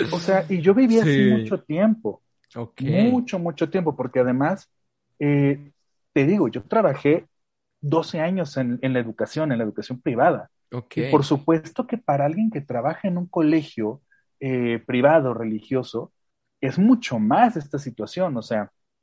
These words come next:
Speaker 1: ¿por qué? Y esto lo aprendí también mucho ahí. Se tiene la idea y la concepción de que toda persona que rompe el esquema binario de género es una persona que es degenerada.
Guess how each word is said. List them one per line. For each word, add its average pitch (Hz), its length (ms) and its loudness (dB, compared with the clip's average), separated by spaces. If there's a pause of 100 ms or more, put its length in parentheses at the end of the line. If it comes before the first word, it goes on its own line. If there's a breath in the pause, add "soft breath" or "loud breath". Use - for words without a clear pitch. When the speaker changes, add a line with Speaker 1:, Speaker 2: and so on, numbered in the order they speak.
(600)
Speaker 1:
¿por 143 220 2
qué? 180 260 -2
Y 170 120 0
esto 175 220 -2
lo 226 80 2
aprendí 143 360 -4
también 156 300 -4
mucho 147 260 -8
ahí. 123 240 -4 (760)
Se 143 240 -4
tiene 208 360 2
la 214 160 2
idea 127 380 0
y - 20 0
la 185 160 0
concepción - 480 -10
de 175 100 -4
que 123 100 -8
toda 202 340 -8
persona 165 380 -8
que 120 220 -6
rompe 214 500 0
el 147 100 0
esquema 170 420 -4
binario 147 500 -2
de 113 120 -6
género 113 520 -4 (420 soft breath)
es 180 220 -4
una 233 220 2
persona 185 540 -4
que 147 160 -4
es 160 120 -6
degenerada. 127 880 -6